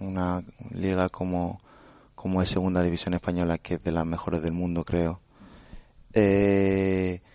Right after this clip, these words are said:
no se pare, ¿no? Para, para que haya jugadores internacionales que se puedan ir con su,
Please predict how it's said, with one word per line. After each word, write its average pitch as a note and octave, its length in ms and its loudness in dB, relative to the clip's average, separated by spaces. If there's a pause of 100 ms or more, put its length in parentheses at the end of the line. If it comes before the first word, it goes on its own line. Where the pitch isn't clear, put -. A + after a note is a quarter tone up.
(240)
no G#2+ 180 2
se G#2+ 160 6
pare, A2+ 420 8
¿no? A#2 200 4
Para, G#2 560 4 (280)
para G2+ 260 4
que G2+ 920 0 (600)
haya A2 240 2
jugadores A2 440 4
internacionales G#2+ 560 0
que - 120 -6
se A2 120 0
puedan G#2+ 280 0
ir A2 100 -2
con G#2 160 -2
su, G2+ 340 -2